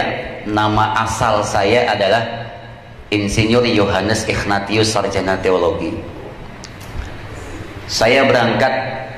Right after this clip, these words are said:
dari seorang ketua misionaris Kristen Indonesia pada tahun dua ribu empat, selepas dari pendidikan saya di I V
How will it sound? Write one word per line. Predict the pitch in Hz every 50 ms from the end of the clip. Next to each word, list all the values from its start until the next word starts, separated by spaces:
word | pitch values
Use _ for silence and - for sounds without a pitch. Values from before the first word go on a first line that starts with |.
| - - - - - - - - 113
dari | 110 107 110 117 117
seorang | 117 120 113 113 120 123 120 123 123 120 -
ketua | - 123 120 - 123 123 123 123 123 123
misionaris | 123 123 120 - - 117 117 117 117 117 113 113 110 -
Kristen | - - 120 - - - 127 120 117 117
Indonesia | 110 110 107 113 117 117 117 117 113 104 -
pada | 98 95 107 104
tahun | - 107 101 101 98
dua | 101 98
ribu | 98 95 95
empat, | 101 95 95 - 113 113 113 - 113 113 113 - - - - - - - - - - - -
selepas | - - 107 98 98 95 - - 113 113 113 - - 104
dari | 98 95 101 113 123 123 147 156 - - - - - - - - - - - - - -
pendidikan | - 101 101 101 104 107 101 104 107 98 98
saya | - - 104 104 110
di | 107 107 104 104
I | 107 107 104
V | -